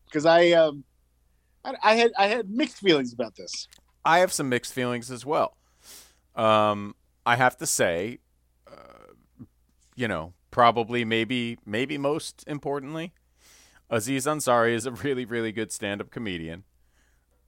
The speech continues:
Speaker 2: And there are at least a few just, I thought, incredible laughs in this special. Um, which is short, you know, under thirty minutes.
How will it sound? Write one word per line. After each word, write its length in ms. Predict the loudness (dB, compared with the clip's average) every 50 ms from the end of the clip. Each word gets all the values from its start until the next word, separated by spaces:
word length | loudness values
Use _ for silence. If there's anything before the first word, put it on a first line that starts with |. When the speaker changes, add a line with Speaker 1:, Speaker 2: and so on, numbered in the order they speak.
| _ -4
Speaker 2:
And 200 | -4 -2 -2 2
there 340 | 4 4 4 4 4 2
are 560 | 4 4 6 6 6 4 4 2 0 -2 -4 _ _ _ _ -6
at 180 | -4 -4 -4 -6
least 560 | -6 -8 -6 -4 -4 -4 -6 -8 -10 -12 -16 -16 _ -8
a 80 | -8
few 840 | -8 -8 -8 -8 -4 -4 -2 -2 -2 -4 -4 -6 -8 -10 -12 -14 -18 _ _ _ _ _ _ _ _ _ _ _ _ _ _ _ _ _ _ _ _
just, 300 | -4 -2 -2 -2 -2 -2 0
I 160 | 2 2 2
thought, 460 | 2 0 -4 -2 0 0 0 -2 -4 _ _ _ _ _ _ _ -14
incredible 580 | -12 -12 -10 -4 0 0 0 0 0 -4 -8 -8
laughs 520 | -8 -8 -10 -10 -12 -16 -16 -16 -18 -18 _ _ _ _ _ _ -12
in 180 | -12 -10 -10
this 420 | -10 -10 -10 -10 -12 -14 -14 -16 _ _ _
special. 520 | -20 -16 -12 -10 -10 -8 -10 -12 -20 -20 _ _ _ _ _ _ _ _ _ _ _ _ _ _ -12
Um, 640 | -8 -6 -6 -6 -6 -6 -8 -10 -12 -16 -18 -20 -20 _ _ _ _ _ _ _ _ _ _ _ _ _ _ _ _ _ _ _ _ _ _ _ _ _ _ _ -8
which 180 | -6 -4 -4
is 100 | -4 -2
short, 340 | 0 2 4 4 2 2 -2 _ _ _ _ -12
you 120 | -10 -8
know, 120 | -6 -6 -4
under 220 | -6 -6 -6 -6
thirty 280 | -6 -6 -4 -4 -4 -4
minutes. 440 | -6 -8 -8 -8 -12 -16 -20 -20